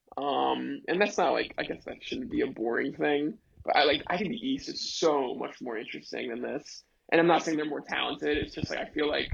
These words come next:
there's a, like, there's a wide gap between one, two, three, and everybody else.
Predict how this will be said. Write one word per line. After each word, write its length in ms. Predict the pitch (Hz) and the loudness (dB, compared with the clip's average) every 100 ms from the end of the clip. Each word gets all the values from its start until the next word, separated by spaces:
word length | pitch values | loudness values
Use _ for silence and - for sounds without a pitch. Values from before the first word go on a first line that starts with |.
| - - _ - - - - | -6 -8 _ -16 -16 -16 -4
there's 160 | 156 151 | -2 2
a, 40 | |
like, 500 | 156 - 151 - - _ _ - _ _ _ _ _ _ | 0 0 0 -2 -8 _ _ -20 _ _ _ _ _ _
there's 120 | 123 170 | 0 2
a 80 | |
wide 320 | 151 175 208 185 | 6 8 8 8
gap 320 | 160 147 156 | 6 4 -2
between 380 | - 147 131 143 | -8 -6 -6 -4
one, 200 | 143 139 | -6 -6
two, 240 | - 143 | -6 -6
three, 280 | 143 143 123 | -4 -4 -2
and 80 | 120 | -4
everybody 360 | 117 123 117 110 | -4 -4 -4 -4
else. 460 | - - - - | -4 -6 -12 -16